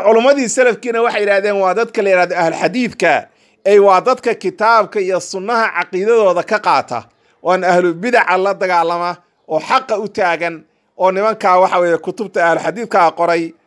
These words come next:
weeye Imaamu Axmed iyo Imaamu Bukhaari iyo Imaamu Muslim iyo intii raacday, weeye.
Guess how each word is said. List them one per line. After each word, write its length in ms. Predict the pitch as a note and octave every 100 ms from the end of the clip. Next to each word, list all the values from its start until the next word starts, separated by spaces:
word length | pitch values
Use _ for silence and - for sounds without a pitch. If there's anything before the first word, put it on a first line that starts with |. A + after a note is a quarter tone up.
| _ -
weeye 360 | D#3 A#3 G#3 F3+
Imaamu 320 | F3+ F3+ E3+
Axmed 320 | F#3+ F#3+ F3+
iyo 200 | E3 E3+ E3+
Imaamu 420 | E3+ F#3 F3 E3
Bukhaari 480 | D#3 - F3+ A3 A3
iyo 240 | F3+ F3
Imaamu 360 | D#3+ F#3 F3 E3+
Muslim 440 | E3+ B3+ C#4+ A3
iyo 120 | G3 G#3
intii 340 | E4 D#4+ A#3
raacday, 480 | E3+ E3 D3 E3 E3+ - _ _ -
weeye. 520 | F#3 A3 E3+ C3 G#2+